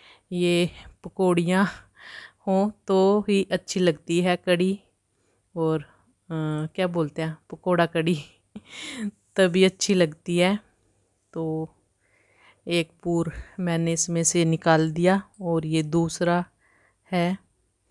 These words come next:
कुछ ही शांत ऐसे ही खा लेगा, ये देखिए। और मैंने इसमें कोई भी मतलब सोडा, अ, बेकिंग सोडा नहीं डाला, जो भी फालतू का तेल था वो निकाल लिया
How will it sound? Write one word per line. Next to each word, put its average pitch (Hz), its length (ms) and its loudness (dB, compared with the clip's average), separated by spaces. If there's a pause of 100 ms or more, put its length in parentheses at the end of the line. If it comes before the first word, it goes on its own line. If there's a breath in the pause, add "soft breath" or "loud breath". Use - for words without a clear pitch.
(240)
कुछ 185 240 -4
ही 185 100 2
शांत 170 360 0
ऐसे 170 280 -2
ही 175 200 0
खा 170 220 -2
लेगा, 165 400 0 (800 soft breath)
ये 165 180 -6
देखिए। 160 560 -8 (840 soft breath)
और 180 120 2
मैंने 170 320 2
इसमें 170 280 -6
कोई 170 280 0
भी 170 300 -2 (580 soft breath)
मतलब 165 500 -4 (1080 soft breath)
सोडा, 160 380 -2
अ, 165 100 -4 (800 soft breath)
बेकिंग 160 1000 -6
सोडा 165 320 0
नहीं 165 280 0
डाला, 160 280 0
जो 165 220 0
भी 170 240 0
फालतू 160 440 -2
का 170 120 -4
तेल 160 340 -4
था 170 200 -2
वो 165 160 0
निकाल 156 420 -2
लिया 170 300 -2